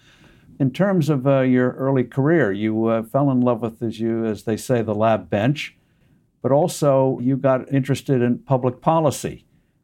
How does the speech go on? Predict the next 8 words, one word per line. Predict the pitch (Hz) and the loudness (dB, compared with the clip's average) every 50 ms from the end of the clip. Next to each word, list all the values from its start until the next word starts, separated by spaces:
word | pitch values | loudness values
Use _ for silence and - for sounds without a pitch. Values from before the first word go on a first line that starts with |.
| _ _ | _ _
And | - 110 107 | -6 -4 -2
I | 110 | -2
think | 110 - 143 139 131 - | -2 0 0 0 0 -2
it | - 92 | -4 -4
was | 120 117 113 110 113 | -2 -2 -2 -2 -6
through, | - - 127 127 123 123 123 120 117 | -4 -2 0 2 4 4 4 2 2
uh, | 120 117 113 113 107 | 4 4 2 2 0
breeding | - - 127 139 139 135 139 139 131 131 120 123 | 0 0 2 2 4 4 4 4 4 4 2 2